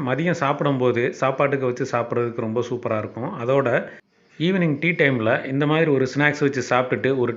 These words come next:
டீ குடிச்சோம்னா அதோட டேஸ்ட்டே வேற மாதிரி இருக்கும். அது மட்டும் இல்லாம சின்ன குழந்தைங்க இந்த மாதிரி இது செஞ்சு கொடுத்தீங்கன்னா ரொம்பவே விரும்பி சாப்பிடுவாங்க. ஏன்னா இது அவங்களுக்கு ரொம்பவே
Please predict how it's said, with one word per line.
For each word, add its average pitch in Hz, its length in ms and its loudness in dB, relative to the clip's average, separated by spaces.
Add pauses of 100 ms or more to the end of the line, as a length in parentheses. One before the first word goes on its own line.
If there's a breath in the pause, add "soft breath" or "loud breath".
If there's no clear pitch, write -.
டீ 165 160 0
குடிச்சோம்னா 113 480 -2 (160)
அதோட 120 340 2
டேஸ்ட்டே 147 400 4
வேற 127 280 2
மாதிரி 127 240 0
இருக்கும். 127 280 -4 (760 loud breath)
அது 151 180 2
மட்டும் 170 240 2
இல்லாம 143 280 2 (120)
சின்ன 208 260 0
குழந்தைங்க 151 400 4 (100)
இந்த 139 220 0
மாதிரி 139 200 4
இது 151 180 0
செஞ்சு 139 260 -2
கொடுத்தீங்கன்னா 131 400 -2 (100)
ரொம்பவே 143 360 2
விரும்பி 127 320 -2
சாப்பிடுவாங்க. 113 580 -2 (140)
ஏன்னா 135 120 0 (120)
இது 131 120 2 (440 loud breath)
அவங்களுக்கு 135 460 2
ரொம்பவே 143 300 4